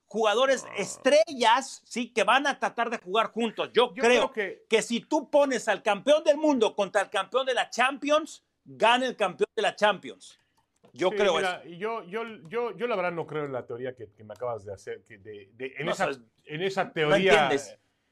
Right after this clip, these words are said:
Speaker 2: bueno, sí,
Speaker 1: No
Speaker 2: en esa
Speaker 1: entiendes.
Speaker 2: hipótesis, porque no es teoría. Ahora, eh, analiza un poco lo de Tuchel. Tuchel viene,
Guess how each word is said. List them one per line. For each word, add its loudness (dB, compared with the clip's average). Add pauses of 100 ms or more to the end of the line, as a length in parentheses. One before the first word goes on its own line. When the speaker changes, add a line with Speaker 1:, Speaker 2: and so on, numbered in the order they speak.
Speaker 2:
bueno, -6
sí, -6
Speaker 1:
No 2
Speaker 2:
en -2
esa 2
Speaker 1:
entiendes. 0
Speaker 2:
hipótesis, -4
porque -8
no -6
es -10
teoría. -6 (180)
Ahora, 0 (100)
eh, -4
analiza -4
un -6
poco -4
lo -2
de -2
Tuchel. -8
Tuchel -6
viene, -4